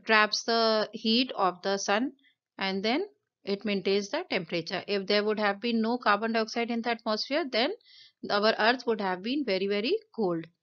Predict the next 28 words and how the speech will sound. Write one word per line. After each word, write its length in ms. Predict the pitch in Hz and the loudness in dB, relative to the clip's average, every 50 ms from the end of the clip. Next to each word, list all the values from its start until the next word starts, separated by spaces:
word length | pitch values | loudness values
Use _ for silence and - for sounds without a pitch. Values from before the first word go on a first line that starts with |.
| _ _ _ _ _ | _ _ _ _ _
It 200 | 190 220 208 - | -2 0 2 4
also 360 | 220 214 214 214 - 349 359 | 4 4 4 4 0 -4 -4
helps 360 | 294 - 233 240 269 254 - | 2 4 4 4 4 2 -4
plants 460 | - - 233 202 185 190 - - - - | -6 0 0 2 2 2 2 0 -2 -6
to 100 | - - | -6 -6
prepare 460 | - - 156 - - - 214 269 381 427 - _ | -2 -2 -4 -2 0 0 0 2 0 -2 -6 _
food. 420 | _ - - - 220 196 175 160 - - _ _ _ _ _ _ _ _ _ _ _ | _ -20 -8 -2 -2 0 0 -2 -6 -12 _ _ _ _ _ _ _ _ _ _ _
So 280 | - - - 240 269 | -12 -2 0 0 0
carbon 380 | 269 - 214 190 185 196 208 208 | 2 4 4 4 4 4 2 2
dioxide, 480 | 220 220 214 214 - 226 220 233 226 226 - | 0 0 -2 -2 -2 0 0 0 -2 -4 -6
you 180 | 208 202 208 | -4 -2 -2
can 160 | 202 220 220 214 | 0 -2 -2 -4
see 240 | - - 233 226 | -4 -4 -2 0
here, 160 | 233 254 294 311 | 0 0 0 0
photosynthesis 800 | - 240 190 - 202 208 - 214 202 196 196 190 - 226 233 233 | -2 -2 -2 0 -2 -2 -2 -2 -4 -4 -6 -6 -4 -2 -2 -2
is 140 | 233 220 | -2 -2
taking 320 | - 202 180 - 220 220 202 | -2 -2 -2 -2 -2 -4 -2
place. 320 | - 226 247 294 320 - - | -2 -2 0 0 -2 -4 -8
P-, 200 | _ - 208 - _ - | _ -8 -8 -8 _ -4
leaf 380 | 202 202 214 214 226 226 226 | -2 -2 0 0 0 2 2
is 160 | 240 240 240 | 2 0 2
taking 380 | - 226 202 190 - 226 226 233 | 2 2 2 2 2 0 0 0
in 180 | 247 254 262 254 | 0 0 0 2
carbon 340 | 214 175 170 170 196 196 | 2 0 2 2 0 2
dioxide 440 | 202 202 196 196 - - 202 220 214 | 2 0 0 0 -4 -4 -4 -6 -6
from 260 | - - 190 180 185 | -4 -4 -4 -4 -4
the 200 | 185 214 208 - | -4 -4 -4 -2
air, 240 | - 208 214 247 330 | -2 0 0 0 -2